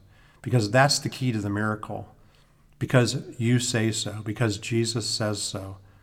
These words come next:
Not because I think it's smart, not because it's popular, not because I can afford it, not because it makes any sense at all, not because everyone else is doing it.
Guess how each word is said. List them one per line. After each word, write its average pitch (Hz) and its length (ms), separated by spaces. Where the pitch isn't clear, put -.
Not 135 160
because 131 240
I 147 120
think 139 180
it's - 140
smart, 104 340
not 120 160
because 117 380
it's 104 160
popular, 117 600
not 117 240
because 113 440
I 117 80
can 110 160
afford 147 360
it, 131 140
not 131 140
because 131 400
it 135 260
makes 143 300
any 165 160
sense 143 340
at 113 80
all, 123 560
not 147 180
because 143 320
everyone 143 240
else 139 220
is 104 100
doing 156 380
it. 110 200